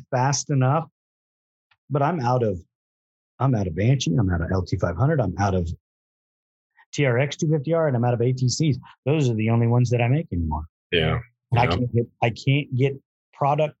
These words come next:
Speaker 1: produced fast enough. And, and one of the problems that you see is you see a lot of three-wheeler guys want eighties pricing.
Speaker 2: Yeah, yeah, yeah. No.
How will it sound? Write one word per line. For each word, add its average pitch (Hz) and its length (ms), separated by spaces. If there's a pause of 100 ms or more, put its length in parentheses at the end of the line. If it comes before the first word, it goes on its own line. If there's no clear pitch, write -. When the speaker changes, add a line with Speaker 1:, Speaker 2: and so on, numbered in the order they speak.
Speaker 1:
produced 131 560 (640)
fast 131 440
enough. 120 360 (640)
And, 127 280
and 127 300
one 160 180
of 185 80
the 151 80
problems 131 480
that 110 100
you 113 80
see 190 220
is 123 120
you 110 60
see 147 180
a 127 60
lot 143 160
of 127 80
three-wheeler 156 320
guys 120 300
want 131 220
eighties 135 280
pricing. 127 500 (600)
Speaker 2:
Yeah, 120 200
yeah, 92 400
yeah. 73 280 (220)
No. 107 260